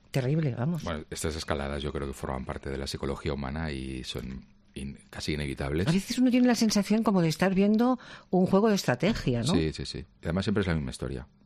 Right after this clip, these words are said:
Speaker 1: Siempre
Speaker 2: Es
Speaker 1: es la misma historia.
Speaker 2: siempre lo mismo.
Speaker 1: Pero claro, esa historia se puede complicar en un momento
Speaker 2: Ujú.
Speaker 1: dado, ¿eh? Se puede complicar mucho.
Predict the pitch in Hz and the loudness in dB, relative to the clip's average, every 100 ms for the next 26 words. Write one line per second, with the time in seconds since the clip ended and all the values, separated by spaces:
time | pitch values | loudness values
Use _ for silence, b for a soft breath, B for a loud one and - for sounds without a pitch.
0 | _ _ _ _ - 262 - 156 139 127 | _ _ _ _ -2 0 2 2 4 2
1 | 120 127 - 127 123 117 135 - 76 64 | 2 0 0 0 0 0 -2 -2 -4 -6
2 | 65 69 b b b - 143 156 185 208 | -8 -12 b b b -2 0 4 4 4
3 | 151 - 175 240 247 202 139 139 190 208 | 2 2 2 2 2 2 2 2 2 4
4 | 139 131 131 147 139 135 135 135 175 202 | 4 4 2 2 2 4 4 2 2 0
5 | 143 147 170 160 170 190 214 - 139 | 2 2 2 2 4 4 2 2 -2